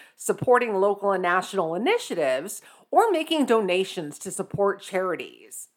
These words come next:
Twenty twenty has shown us that your marketing strategy will benefit by simply caring about the communities that your customers are involved in. Along with showing social consciousness,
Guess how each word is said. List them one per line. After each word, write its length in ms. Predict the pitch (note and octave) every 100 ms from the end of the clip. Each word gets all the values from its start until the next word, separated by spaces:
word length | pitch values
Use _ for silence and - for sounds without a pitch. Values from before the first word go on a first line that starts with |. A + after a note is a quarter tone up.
| _ _ _ _
Twenty 340 | - D4+ A4+ B4+
twenty 400 | - B3 A#3+ B3
has 140 | A3+ F#3
shown 280 | - F#3 F3
us 200 | D#3 -
that 180 | G#3+
your 120 | A3+ G3+
marketing 500 | F#3 B3 D#4+ D4+ C#4
strategy 640 | - G3+ G3 G3+ G3 G3
will 400 | E3 F3+ B3+ C#4+
benefit 760 | F3+ F3+ F3+ G3 - D3 B2
by 160 | - E3+
simply 460 | F#3 - D4+ F4 D#4+
caring 600 | - - A3+ A3 G3 D3+
about 300 | D3+ E3 E3
the 80 |
communities 680 | E3 - F#3+ G#3 A#3 A3+ A3+
that 140 | - -
your 120 | D#3+
customers 640 | - E3+ - F#3 F3+ D#3+
are 120 | D#3+
involved 540 | D#3+ D#3+ C#3+ C#3 C#3+ -
in. 400 | C#3 B2 F#2 C3 _ _ _ _ - - -
Along 420 | C4 B3 D#4 A4+ A#4
with 100 | G#4+
showing 420 | - G#3+ G#3 G3
social 440 | - F#3+ F#3+ F#3
consciousness, 960 | F3+ - B3+ C#4 F3 - D3 C#3 D#3